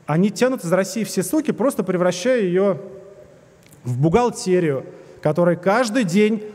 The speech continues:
выписывает им новый чек. Это вот раньше Россия была просто сырьевым придатком Запада, а сейчас она превратилась в придаток для офшорных банковских счетов Путина и его друзей. Мы с этим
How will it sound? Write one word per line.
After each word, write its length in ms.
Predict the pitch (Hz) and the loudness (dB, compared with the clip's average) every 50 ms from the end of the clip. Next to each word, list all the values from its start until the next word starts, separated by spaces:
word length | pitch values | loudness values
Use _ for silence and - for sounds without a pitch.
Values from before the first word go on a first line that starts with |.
| - | -4
выписывает 680 | - 147 180 170 175 190 226 233 - 247 208 208 202 208 | 0 2 2 2 2 0 0 0 0 2 2 2 2 2
им 140 | 190 185 | 2 2
новый 320 | 180 190 196 202 202 208 202 | 4 4 4 4 4 2 0
чек. 400 | 196 - 214 170 139 - - - - - - - - - | 0 0 0 0 0 -2 -6 -12 -18 -20 -20 -20 -4 -2
Это 180 | - 214 202 254 | 0 0 2 2
вот 220 | 233 247 240 240 | 2 2 2 2
раньше 600 | 220 226 254 302 330 311 - - 214 175 147 139 - - - - - | 2 2 2 2 0 -2 -2 0 0 0 0 -2 -6 -12 -16 -6 -2
Россия 460 | 170 175 185 175 - - 277 294 247 | 0 0 0 0 -2 0 0 0 2
была 240 | 202 226 226 220 - | 2 2 2 2 2
просто 380 | - 226 269 285 - - 233 | 2 0 0 0 0 -2 -4
сырьевым 520 | - - 214 226 208 202 202 208 262 262 - | -2 0 2 4 4 4 4 4 4 2 2
придатком 500 | 233 214 190 214 240 233 - - 220 190 | 2 2 2 2 2 0 0 0 0 2
Запада, 540 | 160 196 214 196 196 180 156 143 135 127 - - - - - - - | 2 2 2 2 0 -2 -4 -6 -6 -8 -10 -16 -20 -20 -20 -12 -8
а 100 | - 139 | -6 -4
сейчас 380 | - - 165 - - 285 277 | -2 -2 0 0 0 0 0
она 160 | 285 262 240 190 | 0 -2 -2 -2
превратилась 720 | 202 196 180 180 185 185 190 - 185 156 143 - - - - - - - - | 0 0 0 0 0 0 0 -2 -2 -2 -2 -4 -8 -14 -18 -20 -20 -20 -20
в 160 | - - - | -20 -20 -4
придаток 880 | - 208 226 233 233 185 175 214 240 262 269 262 - 196 160 - - - - | 0 2 2 2 2 2 2 4 4 4 2 0 -2 -4 -4 -4 -8 -12 -6
для 240 | 143 165 175 190 196 | -2 2 4 4 4
офшорных 540 | 196 196 - - 247 277 285 247 226 202 170 | 2 0 -4 -2 0 2 2 2 0 -2 0
банковских 520 | 165 202 220 226 220 233 202 - - 196 - | 0 0 0 0 -2 -6 -6 -4 -4 -4 -2
счетов 380 | - 202 196 226 208 - - | -2 0 2 2 0 0 0
Путина 360 | - - - - - 202 170 | -2 -2 -2 0 0 0 0
и 120 | 135 135 156 | 0 2 2
его 200 | 175 175 185 190 | 2 2 2 2
друзей. 420 | 190 202 196 156 185 170 135 117 - - - - - - - - - - - | 2 2 2 2 0 0 -2 -2 -6 -12 -18 -20 -20 -20 -20 -20 -12 -4 0
Мы 200 | 156 175 247 285 | 2 4 4 4
с 100 | - - | 2 2
этим 440 | 294 254 - - 214 180 156 139 | 0 0 2 0 0 0 0 -4